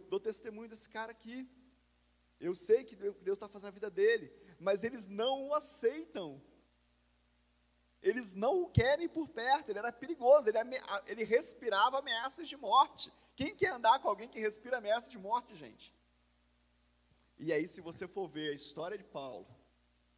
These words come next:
do ano que ele se converte ao ano que de fato ele é enviado à viagem missionária solo, com ele encabeçando, são quatorze anos de integração,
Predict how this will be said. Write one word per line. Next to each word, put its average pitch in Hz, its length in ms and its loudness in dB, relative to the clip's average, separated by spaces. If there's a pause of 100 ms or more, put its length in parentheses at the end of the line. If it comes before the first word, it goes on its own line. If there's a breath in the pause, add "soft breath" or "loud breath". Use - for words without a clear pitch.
(260)
do 127 160 -8
ano 185 220 -6
que 214 80 -14
ele 190 100 -16
se - 140 -10
converte 131 800 -12
ao 127 280 -4
ano 175 180 -12
que 185 120 -20
de 226 240 -10
fato 175 600 -4
ele 156 140 -8
é 165 120 -6
enviado 180 680 -6
à 143 40 -8
viagem 175 480 -10
missionária 160 600 -8
solo, 165 720 0
com 143 280 -12
ele 226 220 4
encabeçando, 160 720 -10 (380)
são 147 240 -14
quatorze 135 600 -14
anos - 440 -16 (1800)
de 123 100 -18
integração, 101 640 -14